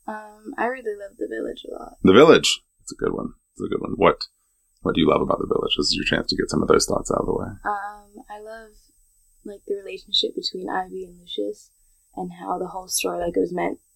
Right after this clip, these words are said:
Speaker 1: she wanted to keep going out.
Speaker 2: Mm-hmm.
Speaker 1: Okay.
Speaker 2: Um, yes, we are fans of The Village, uh, around the fear of God. That is a good choice. Um, I did not pay you to say that. You just get al-, an allowance anyway.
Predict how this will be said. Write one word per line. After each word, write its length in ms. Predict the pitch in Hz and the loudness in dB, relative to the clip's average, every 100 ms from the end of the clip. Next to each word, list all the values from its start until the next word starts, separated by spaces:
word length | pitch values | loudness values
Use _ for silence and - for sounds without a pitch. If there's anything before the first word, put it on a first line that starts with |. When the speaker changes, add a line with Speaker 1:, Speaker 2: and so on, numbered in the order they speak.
| _ _ _ _ _ _ _ _ | _ _ _ _ _ _ _ _
Speaker 1:
she 260 | - - 196 | 4 4 6
wanted 420 | 185 180 180 - | 4 4 0 -10
to 200 | - 185 | -6 -6
keep 180 | - - | -6 -6
going 240 | - 170 175 | -6 -4 -6
out. 200 | - - _ _ _ | -8 -10 _ _ _
Speaker 2:
Mm-hmm. 340 | - 85 80 73 | 6 8 8 6
Speaker 1:
Okay. 160 | 80 - _ _ _ _ _ _ - - | 2 -4 _ _ _ _ _ _ 8 8
Speaker 2:
Um, 400 | 78 71 - - | 8 4 0 -6
yes, 420 | - 82 - - - | 2 4 4 0 -4
we 160 | 78 73 | 4 4
are 120 | 69 - | 4 4
fans 340 | 71 73 76 | 2 2 -2
of 140 | 76 76 | 0 0
The 80 | 73 | 4
Village, 440 | 76 73 78 - _ _ - - - | 8 8 6 4 _ _ 8 8 8
uh, 480 | 76 73 71 71 - - | 6 8 6 4 2 2
around 400 | 78 73 69 71 | 6 6 6 4
the 60 | 71 | 4
fear 180 | 80 71 | 6 4
of 60 | 76 | 6
God. 200 | 73 73 | 4 6
That 120 | 76 | 4
is 100 | 76 | 4
a 60 | 71 | 4
good 160 | 78 - | 4 4
choice. 440 | - 73 73 - _ _ _ | 6 6 6 0 _ _ _
Um, 200 | - 76 - | -2 0 2
I 40 | |
did 140 | 76 73 | 4 4
not 300 | 73 - - - _ - | 4 2 -4 -8 _ -2
pay 100 | - 80 | 0 2
you 160 | 82 - | -2 -4
to 100 | 71 | -4
say 160 | - 80 | 2 2
that. 320 | - 82 - - | 2 -2 -4 -2
You 140 | 78 | -2
just 200 | - - | 0 0
get 100 | - | 2
al-, 220 | 82 80 - | 2 2 2
an 100 | 78 | 4
allowance 400 | 76 73 76 - | 6 4 2 4
anyway. 300 | 82 76 | 6 6